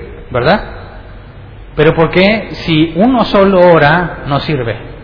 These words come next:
¿Por qué tienen que ser dos? ¿Qué tal si yo soy soltero y me atropellan? Viajo solo, no hay nadie que me ayude. ¿Puedo pedirle a Dios que me salve? Alguien va a decir, "No, lo, lo siento, lamentablemente no vas a tener asegurado,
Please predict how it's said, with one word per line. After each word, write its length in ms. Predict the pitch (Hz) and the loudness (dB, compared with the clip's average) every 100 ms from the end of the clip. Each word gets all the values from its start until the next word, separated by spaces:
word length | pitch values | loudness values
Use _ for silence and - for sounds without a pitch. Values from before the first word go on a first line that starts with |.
| - - - - - - - - - - - - - - | -18 -18 -16 -16 -16 -18 -20 -20 -20 -20 -20 -20 -20 -12
¿Por 120 | 135 139 | -6 -4
qué 100 | 139 | -2
tienen 280 | 143 147 | 0 -2
que 100 | 139 | -4
ser 260 | 117 127 113 | -4 -4 -2
dos? 460 | 131 113 90 - - - - - - - - - - - | -2 -2 -4 -14 -16 -20 -20 -20 -18 -18 -18 -18 -12 -6
¿Qué 100 | 147 | -2
tal 180 | 156 | -2
si 100 | 165 | -2
yo 140 | 156 156 | 0 0
soy 160 | 165 | 0
soltero 580 | 147 151 147 156 160 117 - - - | 0 -2 0 2 2 0 -6 -10 -4
y 120 | 143 | -2
me 100 | 123 | -2
atropellan? 640 | 120 - 139 151 160 123 - - - - - - | -2 -4 0 2 0 -2 -8 -14 -14 -18 -18 -12
Viajo 340 | 135 139 147 160 | -2 -2 0 -2
solo, 560 | 160 170 165 117 110 | 0 2 2 0 -4
no 120 | 135 151 | -2 0
hay 100 | 160 | 2
nadie 340 | 165 165 165 | 2 0 0
que 120 | 160 | -2
me 100 | 156 | 0
ayude. 460 | 147 160 175 131 107 - - - - - - | 2 2 2 2 -2 -10 -14 -18 -20 -20 -4
¿Puedo 360 | 156 175 190 160 | 2 4 2 2
pedirle 460 | 156 143 165 175 | 2 2 0 2
a 80 | 160 | 0
Dios 300 | 143 160 165 | 2 0 0
que 100 | - | -2
me 140 | 147 135 | -4 0
salve? 500 | 156 165 175 214 196 - - - - | 0 2 0 -2 -4 -12 -18 -20 -8
Alguien 260 | 120 135 139 | -4 -2 0
va 60 | 131 | 0
a 40 | |
decir, 220 | - 120 | 0 -4
"No, 260 | 120 127 143 | 0 2 2
lo, 260 | 143 123 123 | 2 0 -2
lo 200 | 123 117 | -4 -4
siento, 540 | - 131 147 147 139 | -2 -2 -2 -2 -4
lamentablemente 1120 | 120 135 175 170 143 143 156 147 139 147 147 | 0 0 0 0 -2 -2 -2 -2 -4 -4 -4
no 120 | 131 135 | -4 -4
vas 160 | 156 | -4
a 80 | 143 | -4
tener 180 | 139 139 | -6 -6
asegurado, 600 | 156 127 131 135 139 | -4 -2 0 0 -2